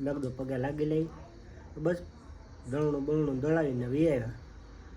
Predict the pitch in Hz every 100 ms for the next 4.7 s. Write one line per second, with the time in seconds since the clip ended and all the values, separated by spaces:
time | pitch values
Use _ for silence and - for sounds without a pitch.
0 | - - 135 139 139 139 131 - - 143
1 | 120 123 147 165 143 127 117 151 139 -
2 | - - - - - - - - - -
3 | 127 117 117 113 113 - 143 131 - -
4 | - 139 139 113 104 110